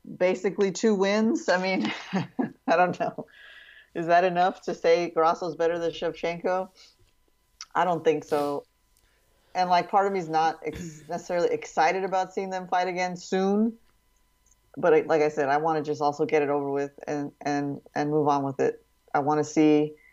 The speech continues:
really, I wanna see Shevchenko get the belt back, man. <laughs> As much as I love Grasso.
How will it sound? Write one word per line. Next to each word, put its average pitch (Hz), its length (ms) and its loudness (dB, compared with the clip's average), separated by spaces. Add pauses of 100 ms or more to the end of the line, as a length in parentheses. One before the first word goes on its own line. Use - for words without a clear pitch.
(560)
really, 233 360 8
I 202 60 4
wanna 196 180 0
see 196 140 -4
Shevchenko 202 540 -4
get 208 140 0
the 208 60 -12
belt 254 260 0
back, 214 240 0
man. 262 220 -4 (760)
<laughs> - 420 0 (260)
As 196 120 0
much 220 160 0
as 226 100 -4
I 226 60 4
love 202 260 4
Grasso. 175 520 0